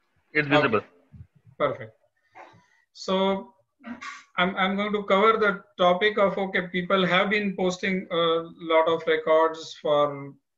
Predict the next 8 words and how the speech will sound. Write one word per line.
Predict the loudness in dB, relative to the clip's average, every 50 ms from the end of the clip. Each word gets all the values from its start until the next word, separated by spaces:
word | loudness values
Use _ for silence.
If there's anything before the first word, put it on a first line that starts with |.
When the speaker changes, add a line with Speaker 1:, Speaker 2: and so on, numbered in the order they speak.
| _ _ _ _ _ _ _ _ -10 -6
Speaker 2:
uh, | -4 -4 -2 -2 0 0 0 0 0 -2 -2 -2
Big | 0 -2 -2 2
Butterfly | 0 2 2 2 0 0 2 2 2 2
Month | 2 0 0 0 -2 -4 -8 -14 -18 _ _ _ _ _ _ -2
and | -2 0 2 2
in | 2 2 2 0
general, | -2 0 0 2 2 4 2 2 -2 -6 -10 -14 _ -14 _
uh, | -2 0 0 0 0 -4